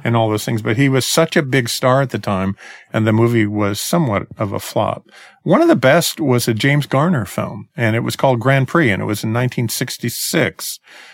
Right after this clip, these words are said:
So it's a much older film, and it's a John Frankenheimer film. But it had Eve Marie Saint and James Garner. Uh, Toshiro Mifune is in the film. He's a great Japanese actor.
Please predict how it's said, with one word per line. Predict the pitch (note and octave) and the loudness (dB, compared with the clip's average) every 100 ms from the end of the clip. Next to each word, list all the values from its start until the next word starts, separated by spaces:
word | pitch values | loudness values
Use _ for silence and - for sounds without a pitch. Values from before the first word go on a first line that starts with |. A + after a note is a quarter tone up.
| _ | _
So | - | -2
it's | A#2+ C3 | 0 2
a | |
much | C3 D3 | 2 2
older | C3 B2+ G2+ | 2 2 0
film, | - C#3 G#2+ F2+ G2+ - | 0 0 0 -2 -6 -6
and | A#2+ | -6
it's | - | 0
a | |
John | D3+ B2+ | 2 2
Frankenheimer | - D3 A#2 G#2 G2 F#2 | 2 0 0 0 -2 -2
film. | - F2+ G2 - - - - - | -4 -6 -6 -12 -20 -20 -10 -2
But | C#3 | 2
it | |
had | D#3 C3 | 4 2
Eve | C#3+ C3+ | 2 4
Marie | C3 A2+ G#2 | 4 4 2
Saint | - B2 B2 | 0 0 0
and | G2+ F2+ | -2 -2
James | A#2 A#2 - | 0 0 0
Garner. | A2 G#2+ A2 A#2 A2+ - - - - | 0 2 2 2 0 -4 -20 -12 -2
Uh, | G#2+ A2 | -2 0
Toshiro | - - - E3 E3 | 0 2 4 4 4
Mifune | B2+ - D#3 D3 A2 | 2 2 2 2 0
is | G2 | -2
in | G#2+ | -6
the | G2 | -8
film. | G#2+ G#2 | -6 -2
He's | B2 B2+ | -2 -2
a | |
great | A2 G#2+ A#2+ - | -2 2 2 0
Japanese | A2+ A2+ A2+ G#2 G#2 A2 | -2 0 0 0 0 0
actor. | F#2 F2 - F2+ | -2 -4 -6 -8